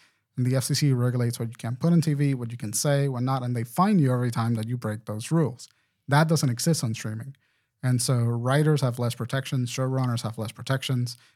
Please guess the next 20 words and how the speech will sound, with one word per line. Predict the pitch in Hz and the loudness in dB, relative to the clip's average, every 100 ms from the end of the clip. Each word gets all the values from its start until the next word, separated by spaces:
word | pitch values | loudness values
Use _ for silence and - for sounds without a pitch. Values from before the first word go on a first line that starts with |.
| _ | _
and | 139 | -4
executives | 127 - 180 175 131 - | 0 2 4 4 4 4
can | 127 | 4
make | 117 113 | 4 2
more | 113 110 | -2 2
money | 175 180 135 | 4 4 4
because | 127 120 123 117 120 | 0 -2 -2 -2 -4
the | 127 | -2
market | 117 143 - 135 | 0 0 0 -2
cap | - 110 110 | -2 -6 -6
is | 131 - | -8 -6
essentially | - 120 117 120 107 104 120 _ _ _ | -4 -2 -4 -6 -8 -10 -12 _ _ _
unlimited | 113 110 113 117 110 131 _ _ _ _ _ _ - | -6 -2 0 0 -2 -12 _ _ _ _ _ _ -6
because | 135 127 127 120 113 | -2 0 0 0 -2
you | 120 | -4
can | 117 117 | -2 -2
charge | - 120 120 - _ _ _ _ | 0 -2 -2 -8 _ _ _ _
whatever | 123 113 110 110 | -4 -2 -2 -4
you | 110 | -4
want | 127 113 107 | -6 -8 -8